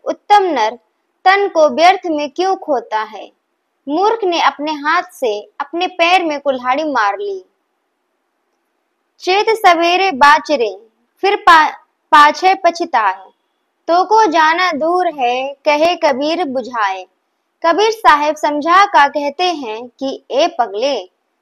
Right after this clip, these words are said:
शीघ्र ही सावधान हो जा, अन्यथा पीछे पश्चाताप करना पड़ेगा। अभी तुम्हें लंबी यात्रा समाप्त करनी है", मतलब तुम्हें बहुत साधना करनी है।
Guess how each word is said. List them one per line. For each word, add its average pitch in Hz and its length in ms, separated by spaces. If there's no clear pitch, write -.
शीघ्र 403 420
ही 339 240
सावधान 302 720
हो 294 120
जा, 202 300
अन्यथा 330 680
पीछे 339 520
पश्चाताप 359 680
करना 226 280
पड़ेगा। 190 560
अभी 349 240
तुम्हें 330 400
लंबी 392 480
यात्रा 311 360
समाप्त 320 560
करनी 247 360
है", 202 260
मतलब 226 360
तुम्हें 285 400
बहुत 403 360
साधना 294 440
करनी 233 380
है। 214 240